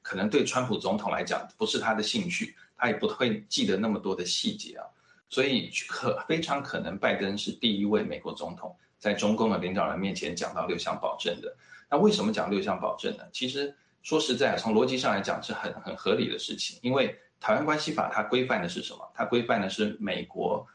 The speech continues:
跟所谓的台湾统治当局之间的这些关系，其实它没有牵扯到中国大陆，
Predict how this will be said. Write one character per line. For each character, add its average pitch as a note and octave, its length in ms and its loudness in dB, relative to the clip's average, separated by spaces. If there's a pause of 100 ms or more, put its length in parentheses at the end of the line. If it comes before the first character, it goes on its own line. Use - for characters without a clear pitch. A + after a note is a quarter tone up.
(140)
跟 A2+ 260 2 (140)
所 - 220 0
谓 A2 120 6
的 G2 140 0
台 F#2+ 260 0
湾 B2 260 2
统 F2 240 -6
治 G#2 200 0
当 B2 280 0
局 D2 380 -6 (160)
之 A2+ 160 0
间 A3 280 2
的 G#3 100 2
这 - 140 -6
些 - 100 -10
关 - 240 -6
系， - 260 -10 (300)
其 - 140 -4
实 B2+ 80 -4
它 C#3+ 120 0
没 D3 140 2
有 - 140 2
牵 B2+ 200 0
扯 - 240 0
到 - 340 0 (180)
中 G#2+ 160 0
国 F2 120 4
大 - 240 -2
陆， - 160 -12